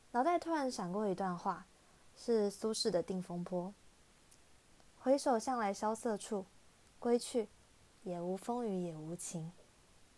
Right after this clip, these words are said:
好了，我们进入正题吧。今天来分享我与负面情绪共存的小妙招给你吧。希望你在心情很差的时候可以试试看，但我还是希望你永远不要用上啦。<laughs> 好，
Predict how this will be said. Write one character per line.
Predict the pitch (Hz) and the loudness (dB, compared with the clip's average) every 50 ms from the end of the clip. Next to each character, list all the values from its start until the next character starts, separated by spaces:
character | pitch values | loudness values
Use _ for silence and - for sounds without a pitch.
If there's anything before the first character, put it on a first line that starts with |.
| - - - - - - - | -20 -20 -20 -20 -20 -20 -6
好 | - - 233 | 2 6 6
了， | 285 330 - - - - | 6 6 4 0 -14 -8
我 | - 202 | -2 0
们 | 202 208 220 | 0 0 0
进 | 208 277 269 262 | 2 2 4 6
入 | 269 269 254 | 6 6 4
正 | 240 277 254 226 | 4 4 2 2
题 | 208 - 190 180 180 | 0 0 0 0 0
吧。 | 190 202 202 214 240 - - - - - - - - - - - - - - - - | 2 2 0 0 -2 -8 -16 -20 -20 -20 -20 -20 -20 -20 -20 -20 -20 -20 -20 -6 2
今 | - 311 | 4 4
天 | 330 320 | 4 6
来 | 285 262 262 262 | 8 8 8 6
分 | 262 - 311 320 311 | 6 4 2 2 2
享 | - 277 226 | 2 0 2
我 | 196 196 214 | 4 4 4
与 | 226 202 | 4 4
负 | 185 - 247 | 2 2 0
面 | 233 233 226 226 220 | 2 2 2 0 0
情 | 214 - 208 190 196 | -2 -2 -4 -4 -2
绪 | - 240 226 | 0 0 0
共 | 214 240 226 208 | 2 2 0 0
存 | 202 - 190 | -2 -2 -2
的 | 180 185 | -2 -2
小 | 185 - 175 160 | -2 -2 -4 -2
妙 | 175 196 202 196 | 0 0 0 2
招 | 196 196 190 | 2 2 0
给 | 190 - 175 | 0 0 -4
你 | 170 180 170 160 | -4 -4 -4 -4
吧。 | - 170 180 196 208 - - - - - - - - - - - - - - - - | -4 -4 -4 -6 -8 -12 -20 -20 -20 -20 -20 -20 -20 -20 -20 -20 -20 -20 -20 -20 -20
希 | - - - 269 269 | -12 -4 0 0 2
望 | 269 269 254 | 2 2 2
你 | 214 | 2
在 | 185 214 220 220 220 | 2 2 4 4 2
心 | 220 - 240 240 | 2 0 -2 -2
情 | 226 - 208 196 | -2 -2 -4 -4
很 | 196 190 | -2 -2
差 | 175 - 196 202 202 | -4 -2 0 2 4
的 | 196 190 | 4 2
时 | 185 - | 2 2
候 | 196 190 196 190 | 2 2 2 0
可 | - 190 | 0 -4
以 | 185 | -4
试 | - - - | -4 -6 -6
试 | 190 - 190 | -6 -4 -4
看， | 185 - 196 185 208 - - - - - - - - - - - - - - | -4 -4 -6 -8 -8 -12 -16 -20 -20 -20 -20 -20 -20 -20 -20 -20 -20 -20 -10
但 | - 359 359 339 | -2 0 0 2
我 | 269 208 | 2 0
还 | 175 180 180 | 0 -2 -4
是 | 185 233 240 233 | 0 0 0 0
希 | - - 226 | 2 2 2
望 | 220 214 202 185 | 2 4 2 0
你 | 170 165 | 0 0
永 | 165 175 | 0 0
远 | 190 185 170 | 0 0 0
不 | 165 165 | -2 -2
要 | 165 165 | -2 -2
用 | 170 175 170 170 175 | 0 -2 -2 -2 -2
上 | - 180 - - | -2 -2 -2 -2
啦。 | - - - 277 285 - - - - - - - - - - - - - - - | -4 -2 -2 -2 -4 -6 -14 -16 -14 -14 -12 -14 -14 -16 -20 -20 -20 -20 -16 -14
<laughs> | 330 - - - - - - - - - - - - - - - | -14 -14 -14 -18 -20 -20 -20 -20 -20 -20 -20 -20 -20 -20 -20 -16
好， | - - 190 185 190 202 | -8 -4 -2 -2 -2 -2